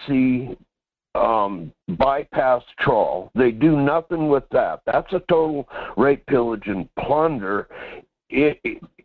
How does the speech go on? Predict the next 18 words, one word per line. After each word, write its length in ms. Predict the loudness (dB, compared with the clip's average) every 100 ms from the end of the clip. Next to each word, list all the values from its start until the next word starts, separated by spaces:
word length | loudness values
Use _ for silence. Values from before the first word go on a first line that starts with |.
| -2
as 180 | 0 0 -4
far 360 | -2 0 0 0 -2
as 80 | -4
the 120 | -8 -4
subsistence 880 | -4 -6 -6 0 0 -2 -4 -4 -4 -12 -20 _ 2
people 480 | 4 4 2 0 -4 _
up 200 | -2 0
here 180 | 4 4
look 280 | 4 -2 0
at 240 | 2 2
it, 180 | -2 -10 -16 -18 -16 -16 -18 -6
um, 580 | -2 0 -2 -4 -12 -4
it's 280 | 2 2 2
a 60 | 0
huge, 320 | 4 2 2
it's 280 | 2 0 0 -18 -16
huge 480 | -2 2 4 2 0
business 460 | 0 2 0 -4